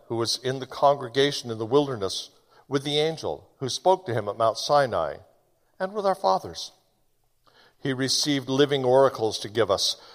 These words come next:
Our fathers refused to obey him, but thrust him aside, and in their hearts they turned to Egypt, saying to Aaron,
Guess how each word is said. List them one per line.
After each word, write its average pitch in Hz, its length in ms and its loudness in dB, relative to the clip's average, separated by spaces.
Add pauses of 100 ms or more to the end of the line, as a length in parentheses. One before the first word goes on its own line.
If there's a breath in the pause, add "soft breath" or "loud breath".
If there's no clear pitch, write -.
(120 loud breath)
Our 147 140 8
fathers 147 520 4
refused 170 500 -2
to 151 120 4
obey 139 280 4
him, 120 200 0
but - 180 0
thrust 190 400 4
him 160 80 0
aside, 143 560 6
and 131 140 0
in 147 80 -2
their 139 100 6
hearts 165 560 4 (360)
they 123 100 -4
turned 156 460 -6
to - 140 -20
Egypt, - 520 -18 (680)
saying 127 420 4
to 113 120 -4
Aaron, 110 400 2